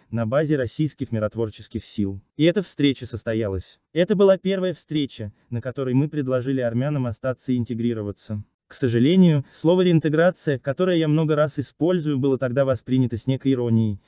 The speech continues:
как со стороны самого армянского правительства, так и со стороны сепаратистов, тех самых сепаратистов, которые сейчас ждут своего приговора в сизо. Мы предложили организовать вторую встречу в городе Евлах, расположенном менее чем в часе езды от Карабаха,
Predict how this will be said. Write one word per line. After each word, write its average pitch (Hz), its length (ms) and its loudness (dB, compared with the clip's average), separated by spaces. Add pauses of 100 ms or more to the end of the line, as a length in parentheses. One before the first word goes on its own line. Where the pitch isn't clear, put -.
как 120 160 -10
со - 100 -8
стороны 123 400 0
самого 143 420 0
армянского 120 460 0
правительства, 127 760 -4 (260)
так 170 220 -2
и 170 60 -2
со 143 140 -4
стороны 139 360 0
сепаратистов, 156 720 -2 (240)
тех 127 160 -6
самых 135 320 0
сепаратистов, 127 720 -4
которые 123 320 -2
сейчас 143 320 -4
ждут 127 300 -2
своего 120 260 -2
приговора 120 420 -2
в - 60 -10
сизо. 143 460 -2 (320)
Мы 151 160 0
предложили 147 540 0
организовать 131 600 0
вторую 123 380 -2
встречу 120 420 -4
в 107 60 -6
городе 120 340 -2
Евлах, 120 400 -4 (240)
расположенном 123 720 0
менее 123 320 4
чем 113 180 -4
в - 80 -8
часе 117 360 -6
езды 113 220 -2
от 110 100 -6
Карабаха, 117 580 -4